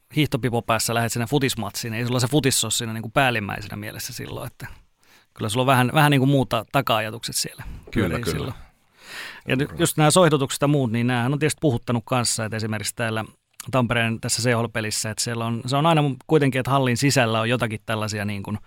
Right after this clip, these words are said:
Speaker 1: palavia elementtejä, että vaikka se olisi semmoinen tähtisäde tikkutie, että mitä, mitä
Speaker 2: Mm.
Speaker 1: uutena vuotena
Speaker 2: Kyllä.
Speaker 1: käytetään, niin se on kuitenkin sitten aina, aina siellä on ne määräykset ja siellä on erinäisiä niin kuin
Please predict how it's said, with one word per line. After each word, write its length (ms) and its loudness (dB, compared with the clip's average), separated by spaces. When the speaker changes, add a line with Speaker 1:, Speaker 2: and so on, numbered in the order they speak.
Speaker 1:
palavia 380 4
elementtejä, 500 -2
että 100 -8
vaikka 220 2
se 80 2
olisi 120 0
semmoinen 400 0
tähtisäde 500 0
tikkutie, 440 -6
että 100 -6
mitä, 220 -6
mitä 160 2
Speaker 2:
Mm. 200 2
Speaker 1:
uutena 320 4
vuotena 280 0
Speaker 2:
Kyllä. 80 -6
Speaker 1:
käytetään, 440 2
niin 140 2
se 80 6
on 100 8
kuitenkin 460 4
sitten 300 -2
aina, 240 0
aina 220 4
siellä 240 0
on 100 0
ne 220 -2
määräykset 640 2
ja 60 -6
siellä 220 -4
on 60 -2
erinäisiä 500 -4
niin 180 -4
kuin 160 -6